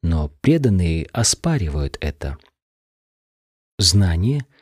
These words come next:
и процесс познания подразумевают постижение себя в сознании Кришны.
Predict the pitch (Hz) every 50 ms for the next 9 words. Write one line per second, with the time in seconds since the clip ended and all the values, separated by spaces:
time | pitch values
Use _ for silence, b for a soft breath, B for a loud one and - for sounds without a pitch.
0 | _ _ _ _ - 85 82 82 - - 117 113 - - 90 82 - - 87 82
1 | 76 71 101 139 151 135 117 107 101 95 87 - _ _ _ - 113 107 117 113
2 | 107 123 139 151 180 185 170 151 - - _ 123 113 - - 113 95 92 110 104
3 | 90 87 82 76 - - 85 82 127 143 - - - 87 80 82 90 98 95 85
4 | 78 73 - - 76 71 69 - - 71 69 b